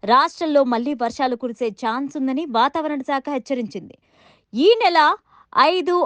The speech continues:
ఆరు తేదీల్లో బంగాళాఖాతంలోని ఉత్తర అండమాన్ ప్రాంతంలో మరో అల్పపీడనం ఏర్పడే అవకాశం ఉందని అంచనా వేస్తున్నారు. కోస్తా ఆంధ్ర తీరాన్ని ఆనుకొని ఎడమనున్న అల్పపీడన ప్రభావంతో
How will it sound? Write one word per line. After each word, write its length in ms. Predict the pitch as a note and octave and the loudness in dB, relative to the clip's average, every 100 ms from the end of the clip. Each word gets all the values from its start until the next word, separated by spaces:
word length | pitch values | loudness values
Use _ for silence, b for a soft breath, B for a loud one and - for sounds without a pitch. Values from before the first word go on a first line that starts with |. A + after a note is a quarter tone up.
| - | 2
ఆరు 260 | B3+ C#4+ D4 | 2 2 0
తేదీల్లో 500 | A3+ C4 B3+ C4+ C4 - - | 0 0 0 0 0 -2 -4
బంగాళాఖాతంలోని 1000 | A3 C4 D#4 D4 C#4 C4 B3+ B3 A#3+ A3+ - | -2 2 2 2 0 -2 -2 -4 -4 -6 -8
ఉత్తర 300 | A#3 G4 F4+ | -6 -2 0
అండమాన్ 440 | C#4 C4 C4 C4 | 0 0 -2 -2
ప్రాంతంలో 540 | B3 A#3 A#3+ C4+ B3 C4 | 0 -2 -2 -4 -2 -2
మరో 320 | D#4 G#3+ C4 D4 - | 0 0 0 0 0
అల్పపీడనం 640 | B3 E4+ F#4 E4+ D4 C#4+ - | -2 -2 -4 -4 -2 -4 -4
ఏర్పడే 380 | B3 C4+ C#4 C4 | -2 -2 -2 0
అవకాశం 500 | A3+ A#3+ C#4 C4+ C#4 | 0 0 -2 -4 -4
ఉందని 280 | B3 A#3+ C#4+ A#4 b b | -4 -4 -6 -8 b b
అంచనా 380 | A3 C4 E4+ D4 | -2 -2 0 -2
వేస్తున్నారు. 540 | A3 F#3+ - F#3+ D3 - b b b | -2 -6 -8 -10 -10 -14 b b b
కోస్తా 360 | D4+ E4+ - D#4 | 4 4 4 2
ఆంధ్ర 280 | C#4+ C#4 C4+ | 2 2 0
తీరాన్ని 520 | - C#4 C#4+ C#4 C4 A#3+ | 0 -2 0 0 -2 -2
ఆనుకొని 480 | A#3+ C4 C#4+ C4+ A3+ _ b b | -2 -2 -4 -4 -8 _ b b
ఎడమనున్న 600 | A3 A#3+ F4+ G#4+ F#4+ D#4+ D#4 - | 0 2 2 0 -2 0 -2 0
అల్పపీడన 640 | B3+ C#4+ E4 D#4 D4+ C4+ | -2 0 -2 -2 -2 0
ప్రభావంతో 680 | B3+ B3 G#3 C#4+ C4+ B3+ F4 | -2 -4 -6 -4 -4 -4 -6